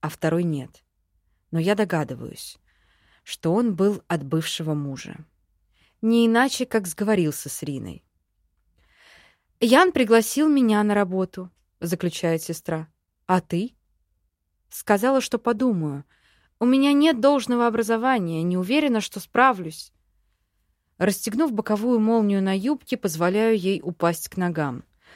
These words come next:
Времени до приезда Вовы становится всё меньше, но заканчивать разговор с Риной не представляется возможным.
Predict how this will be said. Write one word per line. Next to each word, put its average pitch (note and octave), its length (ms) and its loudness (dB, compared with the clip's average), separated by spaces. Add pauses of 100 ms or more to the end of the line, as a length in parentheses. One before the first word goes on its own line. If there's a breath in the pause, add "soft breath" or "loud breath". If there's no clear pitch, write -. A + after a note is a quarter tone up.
(400 soft breath)
Времени C4 460 6
до G#3 100 0
приезда A3+ 480 2
Вовы G#3 260 2
становится G3 600 0
всё - 200 -4
меньше, A#3+ 520 2
но G3+ 120 2
заканчивать F#3+ 640 -2
разговор F#3 460 -2
с - 160 -8
Риной A#3+ 360 0 (260 loud breath)
не C4 100 2
представляется F#3 800 2
возможным. F3 760 -2